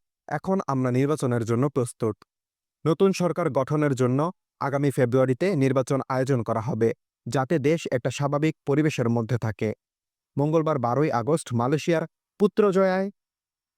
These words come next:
সে দেশের প্রধানমন্ত্রী আনোয়ার ইব্রাহিমের সঙ্গে দ্বিপাক্ষিক বৈঠক শেষে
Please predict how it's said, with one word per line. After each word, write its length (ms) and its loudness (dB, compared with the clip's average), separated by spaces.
সে 200 0
দেশের 280 0
প্রধানমন্ত্রী 680 0
আনোয়ার 380 0
ইব্রাহিমের 480 2
সঙ্গে 280 -2
দ্বিপাক্ষিক 600 -2
বৈঠক 340 0
শেষে 360 -2